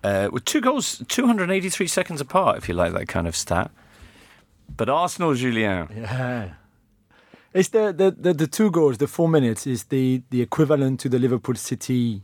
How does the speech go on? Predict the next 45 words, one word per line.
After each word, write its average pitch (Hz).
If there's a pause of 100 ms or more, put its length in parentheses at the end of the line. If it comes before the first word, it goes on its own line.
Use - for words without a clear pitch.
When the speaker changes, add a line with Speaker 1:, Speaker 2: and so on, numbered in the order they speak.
(180)
Speaker 2:
nine 131
minutes 123
of 113
the 117
three 120
goals, 113 (400)
where 120
Arsenal 143
just 110
looked 123
a 120
bit 107
lost 120
on 113
the 110
pitch. 127
Before 180
that, 147
I 127
don't 156
think 156
they 147
were 143
one 160
nil 160
up. 160 (840)
They 143
were 143
controlling 165
the 151
game 151
not 160 (240)
very 143
well, 135
but 127
they 143
were 147 (120)
not 147
under 139
much 139
pressure 143
either. 143
And 123
then 131
suddenly 131